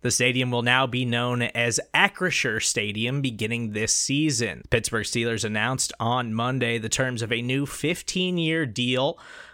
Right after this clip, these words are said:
with the insurance company that operates as a top ten global insurance broker.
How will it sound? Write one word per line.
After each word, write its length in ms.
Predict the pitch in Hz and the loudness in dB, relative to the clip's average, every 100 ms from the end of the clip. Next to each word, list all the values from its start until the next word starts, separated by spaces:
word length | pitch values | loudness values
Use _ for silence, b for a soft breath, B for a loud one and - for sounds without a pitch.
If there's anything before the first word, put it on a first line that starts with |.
| B | B
with 260 | 123 170 - | 0 2 2
the 180 | 147 | 2
insurance 520 | 160 165 151 123 120 - | 2 2 2 2 -2 -2
company 460 | 120 113 117 131 | -2 0 0 0
that 160 | 151 113 | 0 0
operates 540 | 107 - 110 107 - | -2 -2 -2 -2 -2
as 120 | 110 | -2
a 100 | 107 | -2
top 340 | 107 - 113 - | 0 0 0 -4
ten 380 | - 113 113 101 | -4 -2 -2 -4
global 680 | 104 113 127 117 117 113 - | -2 0 0 0 -2 -2 -4
insurance 680 | 117 117 110 - 98 101 110 | -2 0 -2 -2 -2 -2 -4
broker. 640 | - 127 135 - 120 - | -2 2 2 2 -2 -4